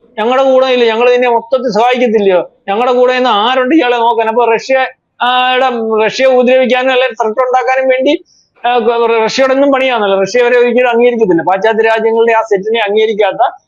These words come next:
കാലങ്ങളായിട്ടും അല്ലെങ്കിൽ അതിനെതിരെയുള്ള ഒരു നീക്കം നടത്തുന്ന രാജ്യത്തിലെ പ്രധാനപ്പെട്ട രാജ്യമാണല്ലോ റഷ്യ.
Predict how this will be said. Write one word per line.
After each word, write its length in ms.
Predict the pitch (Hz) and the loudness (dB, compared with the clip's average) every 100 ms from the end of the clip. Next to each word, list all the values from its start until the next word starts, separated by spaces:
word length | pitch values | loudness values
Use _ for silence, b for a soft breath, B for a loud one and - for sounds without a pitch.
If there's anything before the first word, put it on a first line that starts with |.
| - | -4
കാലങ്ങളായിട്ടും 720 | 247 262 269 262 247 233 269 | 0 0 0 0 0 0 0
അല്ലെങ്കിൽ 300 | 240 240 247 | 0 0 0
അതിനെതിരെയുള്ള 760 | 226 240 247 240 240 233 226 233 233 | 0 2 2 2 2 2 2 4 2
ഒരു 200 | 240 208 | 2 0
നീക്കം 320 | 226 214 262 | -2 -2 -2
നടത്തുന്ന 680 | 240 226 226 233 226 254 220 | 0 0 -2 -2 0 0 0
രാജ്യത്തിലെ 480 | 226 226 - 240 202 | -2 -4 -8 -4 -2
പ്രധാനപ്പെട്ട 380 | 226 247 254 | 0 -2 -2
രാജ്യമാണല്ലോ 640 | 254 247 247 233 220 202 190 | 0 0 0 2 2 0 0
റഷ്യ. 240 | 190 | -2